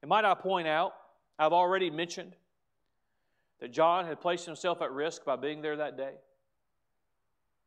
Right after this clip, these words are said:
No doubt, there were many there that day knew who Mary was, and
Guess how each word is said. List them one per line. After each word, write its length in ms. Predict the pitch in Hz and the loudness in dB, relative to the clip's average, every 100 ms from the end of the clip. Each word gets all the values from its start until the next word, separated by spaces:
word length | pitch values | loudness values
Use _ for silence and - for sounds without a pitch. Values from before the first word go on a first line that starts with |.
| _ _ _ _ _ _ _ _ _ _ _ | _ _ _ _ _ _ _ _ _ _ _
No 220 | 139 180 190 | 2 4 6
doubt, 360 | 170 185 214 - - _ _ _ | 6 6 4 -2 -20 _ _ _
there 200 | 170 190 | 0 2
were 160 | 180 160 - - | 2 -2 -8 -8
many 300 | 165 196 185 | -2 0 0
there 220 | 170 185 | 2 2
that 220 | 180 165 | 2 2
day 240 | 170 190 | 2 2
knew 260 | 175 170 190 | 0 0 0
who 180 | 170 175 | 2 0
Mary 380 | 165 180 180 170 | 2 0 2 0
was, 520 | 160 170 180 202 165 | 2 4 4 2 0
and 280 | 156 135 | -4 -4